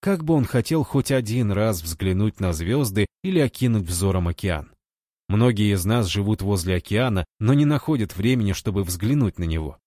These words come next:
Все мы живем под звездами, но часто ли смотрим на небо? Ощущаем ли вкус жизни, находим ли особенное в простом? Каждый раз, когда рождается ребенок, Бог решает, что мир будет продолжаться. Каждое утро, когда вы просыпаетесь,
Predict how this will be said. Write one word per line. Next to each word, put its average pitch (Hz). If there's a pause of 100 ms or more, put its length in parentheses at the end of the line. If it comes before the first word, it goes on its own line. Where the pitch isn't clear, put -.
(240)
Все 190
мы 175
живем 120
под 123
звездами, 92 (180)
но 95
часто 127
ли 92
смотрим 110
на 127
небо? 123 (360)
Ощущаем 151
ли 123
вкус 107
жизни, 92 (160)
находим 104
ли 85
особенное 87
в -
простом? 92 (680)
Каждый 117
раз, 131
когда 98
рождается 104
ребенок, 92 (140)
Бог 170
решает, 180
что -
мир 131
будет 117
продолжаться. 98 (380)
Каждое 98
утро, 113
когда 87
вы 87
просыпаетесь, 107